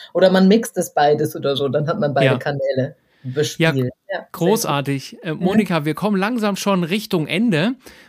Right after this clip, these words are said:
Speaker 2: und ich würde gern eine letzte Frage dich noch, äh, noch mal fragen wollen, ähm, für die Zuhörerinnen und Zuhörer draußen. Wenn ich dich jetzt mal so offen frage, gibt es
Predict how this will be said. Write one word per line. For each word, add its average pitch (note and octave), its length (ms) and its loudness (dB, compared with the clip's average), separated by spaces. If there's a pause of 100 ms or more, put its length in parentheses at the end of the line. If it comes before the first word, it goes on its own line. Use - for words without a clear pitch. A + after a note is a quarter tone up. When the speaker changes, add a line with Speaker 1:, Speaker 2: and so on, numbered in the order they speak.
Speaker 2:
und D#3 180 -2
ich D#3 160 -2
würde G#3 200 0
gern F3 200 -2
eine G#3+ 300 0
letzte G3 420 -4
Frage F#3+ 440 -4
dich F#3+ 200 -6
noch, F3+ 340 -6
äh, F#3 240 -10
noch E3 220 -8
mal D3 120 -2
fragen F3 480 -4
wollen, A3+ 380 -4 (460)
ähm, D#3+ 1000 -2
für F#3 200 -2
die F3+ 120 -2
Zuhörerinnen G#3 420 0
und E3+ 60 -4
Zuhörer D3 340 -2
draußen. B2+ 440 -6
Wenn F3 160 -2
ich G#3 160 -6
dich G3+ 180 -4
jetzt F#3+ 200 -6
mal E3 180 -4
so D#3+ 180 -8
offen D#3 300 -4
frage, A#2+ 520 -14
gibt A3+ 300 -6
es G#3+ 280 -2